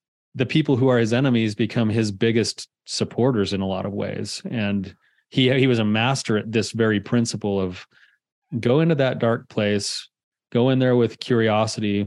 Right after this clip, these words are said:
with a willingness to understand, a willingness to grow, a willingness to trust yourself and God that you're gonna, you're gonna be okay. And the reward, you, you come out with superpowers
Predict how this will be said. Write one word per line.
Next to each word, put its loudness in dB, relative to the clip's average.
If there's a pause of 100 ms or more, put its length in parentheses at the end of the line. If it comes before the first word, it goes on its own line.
with -2
a 0
willingness 0
to -4
understand, -2
a 0
willingness 0
to -6
grow, 0
a 0
willingness 0
to -6
trust -2
yourself -2
and -2
God 0
that -4
you're -2
gonna, 0 (200)
you're -2
gonna 0
be 2
okay. 0 (540)
And 0
the 2
reward, 2 (800)
you, 2
you 0
come 0
out 0
with -4
superpowers -4